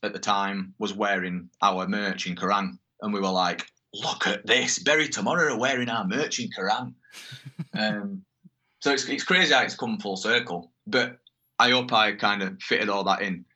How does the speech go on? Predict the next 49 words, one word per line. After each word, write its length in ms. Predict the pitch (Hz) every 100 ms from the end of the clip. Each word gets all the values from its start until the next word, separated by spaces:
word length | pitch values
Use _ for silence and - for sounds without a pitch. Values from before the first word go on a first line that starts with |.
| -
It's, 200 | 95 107 95 - - -
it's 240 | 90 - 123
just 160 | 233
persistence, 540 | - - 190 - 127 90
I 60 |
guess. 280 | 90 110 - -
I, 300 | 117 113 113
I, 80 | 113
I 40 |
just, 420 | 110 107 - - - _ -
I 60 |
just 160 | 92 107
knew 420 | 110 143 104 104 - - - - _
that 120 | - 117
working 260 | 113 113
all 100 | 110
these 140 | 101 98
shit 260 | - 127
jobs, 300 | 104 110 92
I 40 | 95
like, 240 | 92 90
I 60 | 95
need 180 | 92
to 80 | 90
be 80 | 90
in 80 | 85
a 40 |
band, 320 | 87 85 85 - _ _ _
and 120 | 107
I'd 120 | 104 98
do 140 | 110
whatever 240 | 95 82
it 120 | 90 92
took. 160 | 104 -
But 160 | 107
I 40 | -
think 340 | 208 202 - - _
if 60 | -
it 40 |
weren't 180 | 151 151
for 80 | -
Matt 320 | 104 127 123
sending 240 | - 98 92
that 120 | -
message, 320 | 113 - 82
I, 120 | 95 95 - _ _ _ _
I 100 | -
wouldn't 260 | 98 107 104
have 180 | 98